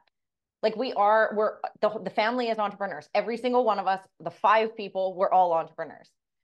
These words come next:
You and I, I wanna say, are even more stubborn because I'm not trying to go anywhere with this, except our brother isn't necessarily on the same page as us with accepting help from other people.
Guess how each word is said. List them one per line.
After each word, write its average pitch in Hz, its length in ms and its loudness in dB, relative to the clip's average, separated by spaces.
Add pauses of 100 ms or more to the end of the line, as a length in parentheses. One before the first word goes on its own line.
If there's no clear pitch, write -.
(1400)
You 220 220 -2
and 247 100 0
I, 214 440 0
I 208 80 -2
wanna 196 240 -4
say, 196 240 -6
are 190 140 -4
even 196 340 -12
more 202 280 -4
stubborn 190 640 -2
because 180 540 -2 (100)
I'm 190 100 -6
not 180 200 -4
trying 185 300 -4
to 185 420 -4 (180)
go 202 180 4
anywhere 190 360 -2
with 180 120 -6
this, 180 180 -8
except 175 340 -4 (880)
our 196 100 2
brother 214 300 4
isn't 202 320 -4
necessarily 190 480 -4
on 175 80 -4
the 165 80 -6
same 160 280 -8
page 165 240 -4
as 202 140 -4
us 233 220 2
with 180 120 -6
accepting 165 520 -4
help 156 260 -4
from 170 140 -6
other 147 160 -6
people. - 420 -14